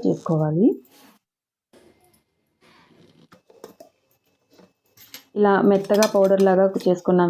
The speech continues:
కదా, ఇప్పుడు దీన్ని వేరొక కప్పులో తీసి పక్కన పెట్టేసుకొని అదే మిక్సీ జార్లోకి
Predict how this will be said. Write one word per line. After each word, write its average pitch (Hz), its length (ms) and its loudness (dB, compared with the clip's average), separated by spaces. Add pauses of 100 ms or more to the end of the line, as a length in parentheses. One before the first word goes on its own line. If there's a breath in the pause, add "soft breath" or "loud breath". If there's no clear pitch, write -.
కదా, 208 140 0 (160)
ఇప్పుడు 208 200 0
దీన్ని 185 240 2 (280)
వేరొక 190 340 0
కప్పులో 185 280 0 (100)
తీసి 175 260 -2
పక్కన 185 300 0
పెట్టేసుకొని 175 520 0 (840)
అదే 226 140 2 (100)
మిక్సీ 196 340 2
జార్లోకి 175 500 2